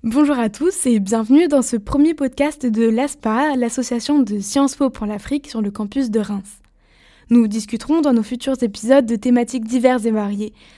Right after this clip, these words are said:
avec comme point commun le continent africain. J'évoquerai dans ce podcast un conflit qui sévit dans la région des Grands Lacs, à l'est de la République démocratique du Congo,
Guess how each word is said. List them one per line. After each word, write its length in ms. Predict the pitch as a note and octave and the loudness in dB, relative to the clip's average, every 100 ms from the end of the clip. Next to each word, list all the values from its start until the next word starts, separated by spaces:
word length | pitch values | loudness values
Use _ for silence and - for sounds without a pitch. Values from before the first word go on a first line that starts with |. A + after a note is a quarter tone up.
| - | -6
avec 260 | A3+ C#4 | 0 0
comme 200 | C#4 A3+ | 2 0
point 180 | G#3 B3 | 0 -2
commun 400 | A#3+ A#3 A3+ C4+ - G#3+ | 0 2 2 0 -6 -8
le 80 | |
continent 440 | G#3 A3 - A3+ A#3 | -4 -2 0 0 0
africain. 460 | A3 G#3+ - - - _ _ _ _ _ _ _ _ _ _ _ _ | -6 -10 -12 -16 -18 _ _ _ _ _ _ _ _ _ _ _ _
J'évoquerai 440 | - A3 A3+ E4+ | 0 0 0 -2
dans 120 | F#4+ C4 | -2 -2
ce 100 | G#3+ | -4
podcast 600 | G#3 G#3 C#4 D#4+ E4 - | -6 -6 -4 -4 -6 -6
un 200 | A#3+ B3 | 0 0
conflit 480 | A#3 D#4+ D#4 A#3 A#3+ | 0 -4 -2 -2 -2
qui 140 | - | -4
sévit 260 | A3+ A#3 A#3 | -6 -4 0
dans 100 | C4 | 0
la 100 | A3 | -2
région 340 | G#3 A3+ C#4 | -4 -2 0
des 200 | C4 A3 | 0 -2
Grands 180 | G#3 A3 | -4 -2
Lacs, 360 | B3 G#3 - - | -2 -2 -10 -6
à 100 | A3+ | -2
l'est 300 | A3+ C4+ - | -2 -4 -6
de 120 | G#3+ | -4
la 120 | G#3+ G3+ | -4 -4
République 580 | A#3 B3 A3 G#3+ F#3+ | -6 -6 -6 -6 -4
démocratique 600 | G3+ B3 A#3 A#3 G3+ G3 | 2 2 2 -4 -12 -10
du 120 | F#3+ G3+ | -10 -6
Congo, 420 | A#3 A3+ B3+ | -4 0 0